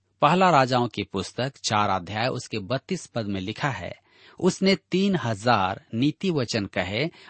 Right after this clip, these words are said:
और उसके एक हजार पांच गीत भी हैं।" जी हाँ,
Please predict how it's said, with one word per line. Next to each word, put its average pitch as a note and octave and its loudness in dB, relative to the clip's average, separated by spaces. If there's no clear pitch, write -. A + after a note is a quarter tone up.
और C3+ 4
उसके D3+ -2
एक G#3 2
हजार B2+ 2
पांच B2 -2
गीत A2+ -6
भी G2+ -8
हैं।" B2 -4
जी D#3+ -2
हाँ, G#2 -4